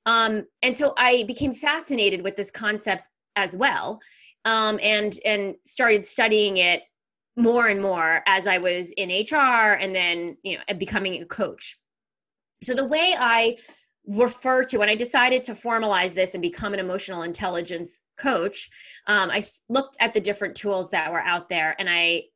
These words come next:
decided on the E Q I two point oh,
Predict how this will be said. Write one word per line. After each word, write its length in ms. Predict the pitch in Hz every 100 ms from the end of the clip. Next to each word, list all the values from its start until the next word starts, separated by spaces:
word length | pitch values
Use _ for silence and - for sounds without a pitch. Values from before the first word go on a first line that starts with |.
| _ _
decided 520 | 196 226 254 240 240
on 360 | 208 196 190 185
the 260 | 180 170 190
E 60 |
Q 240 | 175 208 180
I 200 | 170 170
two 220 | - 170
point 340 | - 170 165
oh, 320 | 151 147 147